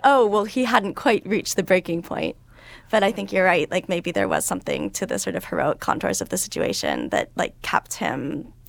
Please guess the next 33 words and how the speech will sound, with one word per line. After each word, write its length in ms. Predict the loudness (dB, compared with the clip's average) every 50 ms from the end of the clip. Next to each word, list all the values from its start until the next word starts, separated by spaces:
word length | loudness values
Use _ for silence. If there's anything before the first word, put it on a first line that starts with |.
| -2
going. 500 | 0 2 2 2 0 -4 -4 -6 -8 -10 -12 -18 -20 -20 -20 -20 -20 -20 -20 _ -20 -20 _ -20 -20 -20 -20 -18 0 2
I 240 | 2 2 2 0 -6 _ -20 -2 2
was 240 | 2 2 2 2
wondering 380 | -2 -2 0 2 2 4 4 2
whether 240 | 2 0 0 0 0
you 200 | 2 0 -2 0
guys 260 | 2 2 2 2 0 -2
had 480 | -4 -2 0 2 4 4 2 0 -4 -10 -8
sort 220 | -6 0 0 2 2
of 80 | 2 0
a 60 | 0
grand 360 | -2 0 0 0 0 0 2
unified 420 | 0 0 0 0 0 0 0 0 -2 -4
theory 460 | -2 0 2 2 2 2 2 0 0
of 320 | 0 2 2 2 2 0 -2
how 260 | -4 2 2 2 2
the 140 | 2 -2 -6
Taliban 600 | -2 0 0 2 2 0 0 0 0 2 0 0
are 100 | 0 -2
coming 300 | -4 -2 -2 0 0 0 -2
across 500 | -2 0 2 2 2 2 0 -4 -4 -2
and 200 | -2 -2 0 2
what 260 | 2 2 2 0 -4
Serial's 680 | -6 -4 -2 -2 0 0 0 2 2 0 -2 -2 -2 0
attitude 420 | 2 2 2 0 -4 -4 -6 -6 -2
towards 220 | -2 -4 -4 -4
the 80 | -8 -6
Taliban 440 | -2 0 0 0 2 0 -2 0 0
are. 200 | 0 0 0 0
Like, 180 | 0 -2 0
are 120 | 0 0 0
they 140 | 0 -2 -4
being, 520 | -4 -4 -4 -2 -2 -2 -2 -4 -6 -8